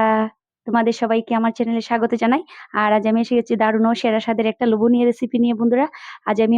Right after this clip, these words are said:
বানাবো মসুর ডাল দিয়ে ভেন্ডি সবজি রেসিপি বন্ধুরা। সেই রেসিপিটা বানানোর জন্য এখানে প্রায় আমি একশো গ্রামের মতো কচি কচি ভেন্ডি নিয়েছি, দু সাইড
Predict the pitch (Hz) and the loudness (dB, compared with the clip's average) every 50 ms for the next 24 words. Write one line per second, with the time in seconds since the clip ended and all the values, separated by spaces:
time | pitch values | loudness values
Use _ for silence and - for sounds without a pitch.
0 | 233 226 226 233 240 226 269 311 349 - - - _ - 226 226 - - 240 247 | 2 2 2 2 2 2 2 2 0 -2 -12 -20 _ -4 -4 -4 -2 0 0 2
1 | 240 240 240 220 247 262 294 311 311 _ _ _ _ _ _ _ _ _ - 202 | 2 2 2 2 2 2 0 0 -2 _ _ _ _ _ _ _ _ _ -4 -2
2 | 226 233 233 247 - 262 226 196 226 226 233 226 - 247 214 220 240 233 208 208 | 0 0 0 0 0 -2 -2 0 0 0 -2 -2 -4 -6 -6 -4 -4 -4 -4 -2
3 | 226 226 226 226 262 311 - _ _ _ - - 240 233 220 233 - 262 226 240 | -2 -2 0 0 -2 -2 -4 _ _ _ -8 -4 -2 0 0 0 0 0 -2 0
4 | 226 240 240 233 233 233 233 226 240 233 233 247 233 - 247 247 240 247 240 247 | 0 0 0 0 0 0 -2 -2 -2 -4 -4 -4 -4 -6 -6 -6 -8 -6 -4 -2
5 | 233 233 233 233 247 240 220 - - - 254 247 254 247 247 247 - - - - | -2 -2 -2 -2 -4 -8 -10 -12 -10 -8 -8 -6 -6 -8 -8 -10 -12 -14 -14 -12
6 | 254 - - 254 - 262 - 269 226 233 226 220 254 226 247 247 240 233 - 370 | -12 -12 -12 -12 -14 -12 -8 -4 -4 -4 -4 -4 -6 -6 -6 -6 -6 -6 -8 -8
7 | 359 _ _ _ _ _ - 208 208 214 - - 233 226 | -8 _ _ _ _ _ -14 -10 -10 -10 -10 -10 -12 -12